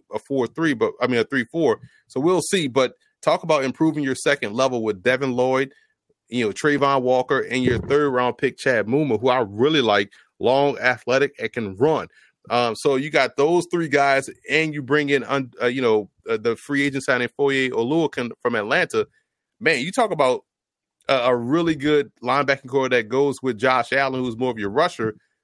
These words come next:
I, I like what Jacksonville did there. Uh, both Lloyd, Walker, and Muma, I think, can make significant impacts in year one, uh, with Lloyd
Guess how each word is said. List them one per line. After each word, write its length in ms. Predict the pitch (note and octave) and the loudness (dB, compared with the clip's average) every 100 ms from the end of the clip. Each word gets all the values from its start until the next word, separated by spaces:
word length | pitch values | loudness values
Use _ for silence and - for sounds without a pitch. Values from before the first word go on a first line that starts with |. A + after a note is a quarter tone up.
| _ _ - | _ _ -6
I, 180 | A#2+ | 0
I 20 | E3 | 4
like 300 | D3 D#3+ D#3 | 4 2 0
what 100 | C3 | 2
Jacksonville 420 | C#3 B2+ B2+ B2 | 2 0 -4 -4
did 280 | A2 C#3 A#2+ | 0 0 2
there. 260 | A#2+ A2+ | 2 4
Uh, 220 | A2 A2 G#2 | 4 2 2
both 320 | G2+ C#3+ A#2 | 0 0 0
Lloyd, 420 | B2 C3+ C3+ G#2+ | 0 2 0 2
Walker, 380 | B2+ B2+ B2 - | 0 0 -2 -2
and 220 | B2+ C#3+ | 0 0
Muma, 320 | B2+ D#3 C3+ A2+ | 0 -2 0 0
I 100 | A#2+ | 0
think, 260 | C3+ B2+ | -2 -8
can 140 | B2 A#2+ | -6 -4
make 220 | A#2+ - _ _ _ | -4 -6 _ _ _
significant 880 | - - C3+ A2 A#2 F#3+ F3+ C#3+ B2 | -14 -6 -6 -4 0 0 0 -2 -2
impacts 560 | C#3+ C3+ - C3 A2+ - - | -2 -2 0 0 -2 -8 -10
in 160 | A#2+ | -8
year 280 | A2 B2+ A#2 | -4 -2 -2
one, 340 | A2 A#2 G#2 G2+ _ - A2 | -4 -4 -4 -6 _ -4 -2
uh, 60 | |
with 240 | A#2 A#2+ - _ | 0 -2 -6 _
Lloyd 460 | A2+ A#2 C3+ C3+ | -6 0 2 2